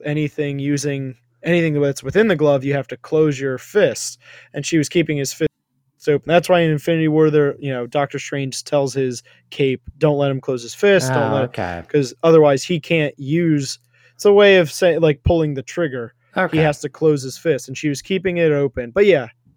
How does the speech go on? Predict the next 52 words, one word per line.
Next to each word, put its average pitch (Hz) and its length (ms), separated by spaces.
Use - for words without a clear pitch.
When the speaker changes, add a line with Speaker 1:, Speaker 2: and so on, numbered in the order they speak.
Speaker 1:
I 165 100
saw 202 260
that, 180 100
I - 20
was 151 160
like, 147 300
but 170 80
then 165 160
he 165 160
just 156 320
is 147 120
like, 139 140
"Fine, 139 440
I 139 100
can't, 151 280
I - 60
can't 196 240
beat 208 100
you 190 80
this 180 240
way. 139 240
I'm 139 140
gonna 143 160
take 156 260
this 156 160
stone 151 480
and 139 140
just 127 260
punch 170 500
you," 120 220
and 127 160
that 135 220
knocked 131 420
her 139 220
out. 104 240
So 170 180
I, 165 140
I - 40
like 208 240
that 190 320
in 160 300
knowing 185 320
that, 156 340
like, 139 240
in 131 240
looking 143 300
back 143 260
at 123 40
that 107 180
scene, 123 240
it 123 100
shows 160 460